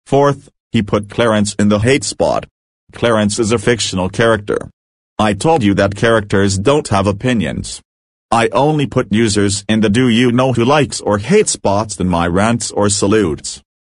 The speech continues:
Well, I'm done with my commentary.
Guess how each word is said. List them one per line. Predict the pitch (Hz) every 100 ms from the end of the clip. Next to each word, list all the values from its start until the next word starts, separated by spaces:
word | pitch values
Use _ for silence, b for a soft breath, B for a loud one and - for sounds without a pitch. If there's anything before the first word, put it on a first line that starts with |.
| _ _
Well, | 117 135 139 143 _ -
I'm | 113 107
done | 101 101 101
with | 104 101
my | 107
commentary. | 104 107 104 98 82 71 64